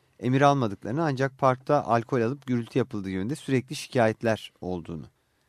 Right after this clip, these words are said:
söylemişler. Bunun üzerine parkı kontrol etmiştik demişler ve devriye sırasında, rutin devriye sırasında bu olayın gerçekleştiğini söylüyorlar.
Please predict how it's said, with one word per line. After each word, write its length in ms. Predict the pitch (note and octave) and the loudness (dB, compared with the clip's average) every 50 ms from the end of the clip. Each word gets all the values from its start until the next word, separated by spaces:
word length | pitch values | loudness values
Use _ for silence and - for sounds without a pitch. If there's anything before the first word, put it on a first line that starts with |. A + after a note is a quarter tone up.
| _ _ - | _ _ -12
söylemişler. 760 | - A#2 A2 G#2 G2 F2 E2+ D#2+ - - B2 C#3+ E3 D3 | -6 -2 -2 -2 -2 -2 -6 -8 -10 -6 -4 -2 -2 -2
Bunun 140 | C3+ C3+ C3 | -2 -2 -2
üzerine 260 | B2 A2+ A2 G2 G2 | 0 0 0 -2 -2
parkı 360 | F#2+ - G2+ F#2 F#2+ - - - | -4 -4 -4 -6 -6 -6 -10 -12
kontrol 360 | - F#2+ F#2 F2 - - F2+ | -10 -10 -10 -10 -10 -10 -10
etmiştik 640 | F#2 F2+ _ - E2+ - - - - - _ _ _ _ _ _ _ _ _ _ _ _ _ _ _ _ _ _ _ _ _ _ _ - | -10 -10 _ -14 -18 -18 -18 -20 -20 -20 _ _ _ _ _ _ _ _ _ _ _ _ _ _ _ _ _ _ _ _ _ _ _ -6
demişler 520 | G2+ F#2+ F2+ - - - D3 D#3 E3 D3 | -6 -6 -6 -8 -8 -4 -2 -2 0 0
ve 140 | D3 C#3 B2 | 0 0 2
devriye 320 | C3 B2+ B2 A#2+ C3 C3 | 4 2 4 4 2 0
sırasında, 400 | B2 - - G2+ F#2 - - F#2+ | 0 -2 -4 -6 -6 -6 -6 -8
rutin 300 | G2 G#2 - - B2+ B2 | -8 -8 -8 -6 -4 0
devriye 320 | A#2 A2+ A2+ G#2 A2+ A2+ A2 | 2 2 2 2 0 -2 -2
sırasında 480 | - - G2 F2+ - - C#3+ D#3 D3+ | -2 -6 -8 -8 -8 -6 -6 -4 -2
bu 100 | C#3+ C#3 | 0 0
olayın 260 | B2 A2+ G#2+ A#2 C#3+ C#3+ | 0 2 0 0 0 0
gerçekleştiğini 800 | B2+ A#2+ A#2 - - A#2+ - - A#2+ A2 - - - A2 G2 F#2 | 2 2 2 0 -2 -6 -6 -4 -6 -6 -6 -4 -6 -6 -6 -6
söylüyorlar. 640 | - - G2 F#2 F2 F2+ F2+ F2+ A2 D3+ E3 | -8 -8 -8 -6 -6 -6 -6 -6 -6 -6 -8